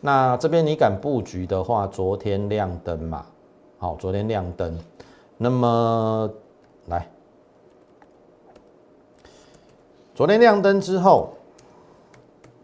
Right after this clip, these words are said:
今天开高走低，有点拉回啦。好，我觉得还好啦。可是你要注意哦，这个投信已经进来了哦，买一千张哦。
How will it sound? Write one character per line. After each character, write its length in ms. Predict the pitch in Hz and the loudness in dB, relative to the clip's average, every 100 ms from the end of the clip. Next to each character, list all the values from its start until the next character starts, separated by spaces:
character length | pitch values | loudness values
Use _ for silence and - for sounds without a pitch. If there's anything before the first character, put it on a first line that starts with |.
| _ _ _ _ _ _ _ _ _ _ _ _ _ _ _ _ _ _ _ - - _ _ _ _ - - - - _ _ _ - | _ _ _ _ _ _ _ _ _ _ _ _ _ _ _ _ _ _ _ -20 -20 _ _ _ _ -20 -20 -20 -20 _ _ _ -4
今 140 | 160 | 0
天 100 | 170 | 2
开 160 | 156 151 | 4 6
高 120 | 156 | 4
走 180 | 120 92 | 2 -2
低， 160 | 117 | -2
有 120 | 107 | -2
点 160 | 110 90 | -2 -2
拉 180 | 92 98 | 0 0
回 200 | 85 67 | -2 -8
啦。 180 | 65 - - _ _ _ _ _ _ _ - | -12 -20 -20 _ _ _ _ _ _ _ -20
好， 320 | - 85 - - _ | -12 -12 -12 -18 _
我 120 | - 101 | -8 0
觉 60 | |
得 80 | 156 | 2
还 160 | 139 151 | 4 4
好 220 | 131 92 | 4 2
啦。 200 | 80 76 - - _ _ _ _ _ - | 0 -6 -14 -20 _ _ _ _ _ -4
可 60 | 135 | 0
是 100 | 226 | 4
你 80 | |
要 100 | 175 | 4
注 300 | 190 196 190 | 4 2 2
意 100 | 175 | 2
哦， 120 | 143 131 | 2 2
这 80 | |
个 80 | 151 | 0
投 180 | - 117 | 2 0
信 180 | 147 113 | 0 -2
已 40 | |
经 120 | 101 | -2
进 200 | 98 104 | -4 -6
来 160 | 76 65 | -8 -10
了 80 | 60 | -12
哦， 100 | 60 - _ _ _ _ _ _ _ _ _ - - | -16 -20 _ _ _ _ _ _ _ _ _ -20 -10
买 160 | 95 98 | -4 -4
一 80 | |
千 240 | 120 127 120 | -2 -2 0
张 160 | 107 | 0
哦。 240 | 101 98 | 0 -2